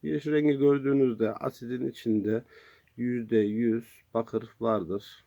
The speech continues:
Bazı arkadaşlar kral suyunu bu şekilde çökertiyor. Bakalım biz nasıl çökerteceğiz. Videonun sonunda doğru neye karar vereceğim, tam olarak da ben de bilmiyorum ama videomuza kaldığımız yerden devam edeceğiz.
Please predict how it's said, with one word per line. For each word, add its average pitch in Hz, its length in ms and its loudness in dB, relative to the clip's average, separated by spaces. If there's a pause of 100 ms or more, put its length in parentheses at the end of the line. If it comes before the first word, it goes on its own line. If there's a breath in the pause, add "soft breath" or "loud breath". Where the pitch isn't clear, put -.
(140)
Bazı 117 220 2
arkadaşlar 117 520 -4
kral 117 260 -4
suyunu 117 460 0
bu 113 80 -6
şekilde 107 480 -8
çökertiyor. 107 640 -6 (600 soft breath)
Bakalım 107 360 -2
biz 107 120 -2
nasıl 113 200 0
çökerteceğiz. 98 840 -6
Videonun 110 320 0
sonunda 110 600 -2
doğru 110 400 4 (140)
neye 113 220 -2
karar 98 320 -2
vereceğim, 95 420 -2 (180)
tam 123 160 -4
olarak 117 260 -6
da 120 140 -8
ben 117 100 -2
de 107 120 0
bilmiyorum 98 360 -2
ama 117 280 0 (680 loud breath)
videomuza 113 540 4 (240 loud breath)
kaldığımız 107 440 -2
yerden 98 280 -2 (800 loud breath)
devam 113 320 2
edeceğiz. 90 580 -6